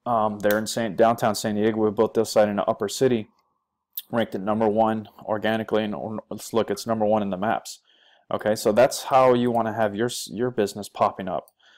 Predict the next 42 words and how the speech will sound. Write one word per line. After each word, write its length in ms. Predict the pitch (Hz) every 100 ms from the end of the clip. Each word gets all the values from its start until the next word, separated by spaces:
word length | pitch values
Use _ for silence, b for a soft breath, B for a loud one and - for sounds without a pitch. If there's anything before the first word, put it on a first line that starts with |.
| b b b -
Um, 260 | 104 98
so 140 | - 104
people 280 | 131 113
find 360 | 101 113 117 110
you, 140 | 90
'cause 200 | - 110
this, 220 | 120 143 127
people 300 | 156 156 151
are 80 |
gonna 120 | 139 120
be 60 |
searching, 380 | 117 131 - 113
you 60 | 110
know, 80 |
party 260 | 110 120 113
bus 260 | 104 104 110
limo 480 | 117 113 107 101
for 180 | - 110
this 220 | 104 120
company, 400 | - 101 101 101
for 180 | 101 104
your 140 | 107 127
company. 340 | 110 98 104
They're 80 | 104
gonna 100 | 101
be 60 |
searching 400 | 104 110 101 104
roofing 240 | 110 113 104
companies, 560 | - 117 87 98 98 b b b b
not, 320 | 104 110 - - _
not 300 | - 113 113
the 80 | 107
name 220 | 101 120
of 60 | 120
your 100 | 95
company, 320 | - 104 101
which 160 | 101 -
is 60 | 98
Best 260 | 101 -
Qual-, 300 | - 101 -
Quality 440 | - 110 101 95 87
Roofing. 380 | 104 117 -